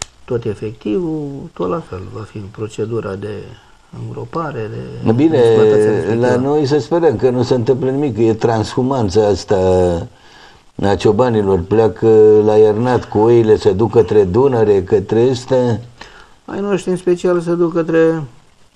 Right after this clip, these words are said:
Speaker 1: Banat, mă refer la județul Gorj.
Speaker 2: Da. E, se
Speaker 1: Uh.
Speaker 2: mai duceau și încolo, și către Dunăre, și către Constanța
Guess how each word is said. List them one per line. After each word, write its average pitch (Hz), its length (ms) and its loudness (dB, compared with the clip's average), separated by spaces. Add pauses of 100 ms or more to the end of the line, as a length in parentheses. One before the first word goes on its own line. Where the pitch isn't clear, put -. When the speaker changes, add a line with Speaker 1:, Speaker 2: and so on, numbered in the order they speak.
(500)
Speaker 1:
Banat, 147 460 0
mă 120 100 -4
refer 123 260 -2
la 120 120 0
județul 120 460 0
Gorj. 101 420 -2
Speaker 2:
Da. 98 400 0 (280)
E, 143 220 4
se 127 120 -2
Speaker 1:
Uh. 131 60 4
Speaker 2:
mai 139 160 2
duceau 151 340 2
și 110 160 -2
încolo, 104 380 2
și 90 140 -4
către 101 320 2
Dunăre, 110 460 0
și 95 180 -4
către 107 460 -2
Constanța 110 720 -2